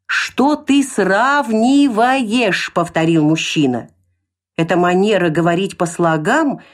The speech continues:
принадлежала Аркадию. Когда он что-то хотел доказать, то выделял каждый слог, и голос был его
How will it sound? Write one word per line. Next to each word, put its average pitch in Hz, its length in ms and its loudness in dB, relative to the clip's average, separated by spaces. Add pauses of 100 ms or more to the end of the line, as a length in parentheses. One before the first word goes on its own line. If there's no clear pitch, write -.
(220)
принадлежала 190 840 0
Аркадию. 233 720 -2 (440)
Когда 233 280 0
он 294 80 2
что-то 294 320 -2
хотел 269 360 -2
доказать, 254 640 -2 (320)
то 262 120 2
выделял 240 640 0 (160)
каждый 262 420 0
слог, 139 540 -4 (340)
и 180 120 0
голос 190 440 0
был 220 220 0
его 220 360 0